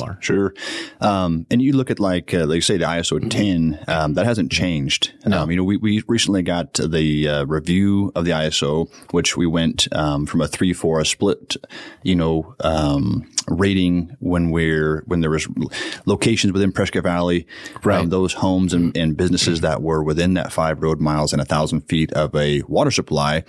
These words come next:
Speaker 2: Um, now that's just a four. So the folks that are, uh, you know, are a ten were, have been a ten forever because,
Speaker 1: Yeah.
Speaker 2: um, we haven't had a, a station that's been added in quite a while.
Speaker 1: Right.
Speaker 2: Which obviously, um,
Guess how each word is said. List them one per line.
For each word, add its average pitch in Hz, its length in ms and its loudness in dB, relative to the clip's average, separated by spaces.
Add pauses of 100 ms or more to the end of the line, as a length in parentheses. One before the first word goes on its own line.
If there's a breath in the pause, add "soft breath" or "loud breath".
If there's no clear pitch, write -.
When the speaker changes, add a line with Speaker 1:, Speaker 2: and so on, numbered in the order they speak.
(320 loud breath)
Speaker 2:
Um, 76 280 2
now 85 200 0
that's 87 220 -2
just - 160 -2
a 65 80 -2
four. 82 480 0 (300 loud breath)
So 98 200 2
the 87 120 0
folks 127 340 -2
that 101 100 2
are, 85 220 0
uh, 78 240 0 (100)
you 95 120 0
know, 82 80 2
are 76 80 0
a 73 40 -4
ten 87 440 0
were, 87 180 0
have 95 240 -2
been 104 100 2
a 98 60 0
ten 98 600 -2 (140)
forever 90 360 0
because, 85 440 0
Speaker 1:
Yeah. 87 200 0 (160)
Speaker 2:
um, 78 220 0
we 78 100 0
haven't 87 220 0
had 85 180 -2
a, 80 300 0
a 78 60 -2
station 85 520 0
that's 76 200 -2
been 78 100 -2
added 78 280 -2
in 71 80 -6
quite 73 220 -2
a 69 40 -4
while. 73 420 -2 (200 loud breath)
Speaker 1:
Right. 87 280 0 (100)
Speaker 2:
Which - 320 0 (220)
obviously, 90 680 2
um, 78 460 -2